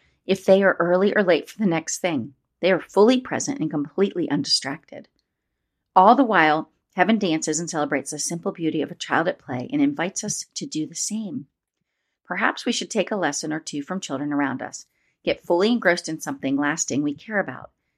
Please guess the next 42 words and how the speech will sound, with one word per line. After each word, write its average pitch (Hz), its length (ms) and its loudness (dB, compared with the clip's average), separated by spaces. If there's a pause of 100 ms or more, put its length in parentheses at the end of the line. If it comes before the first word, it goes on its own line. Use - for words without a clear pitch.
eliminate 185 460 0
some 196 120 -2
of 196 60 0
the 202 60 0
decisions 180 480 -4
we 269 80 4
make, 139 360 0 (320)
and 190 160 -4
find 175 220 -2
our 170 80 -2
joy 143 220 -4
again." 135 360 -10 (720)
And 202 140 4
then 180 120 2
he 190 120 -4
says, - 380 -10 (800)
"Most 208 340 4
people 170 300 0
hope 175 260 -4
they'll 180 100 -2
find 175 220 -6
happiness 170 460 -4
at 175 80 -8
home. 240 280 -4 (1040)
But 240 140 2
the 233 80 4
hard 233 360 4
truth - 320 4
is, 160 300 -2 (220)
they - 180 4
aren't 233 240 6
around 220 320 4
long 220 240 2
enough 165 180 0
to - 80 -4
experience 196 540 -2
what's - 240 -6
already 220 320 2
waiting 180 320 2
for - 160 -8
them 196 220 0
there. 233 480 -2